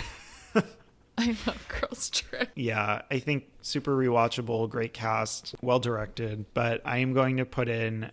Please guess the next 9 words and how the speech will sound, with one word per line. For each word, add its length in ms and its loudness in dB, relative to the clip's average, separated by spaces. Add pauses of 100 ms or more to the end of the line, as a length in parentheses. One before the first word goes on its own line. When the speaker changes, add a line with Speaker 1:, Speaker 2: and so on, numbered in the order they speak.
Speaker 1:
Sorry 420 4
to 80 2
Bother 340 0
You 220 2
here. 440 0 (120)
Speaker 2:
Oh 80 -6
my 220 -8
God. 560 -6 (120)
Speaker 1:
Which 640 0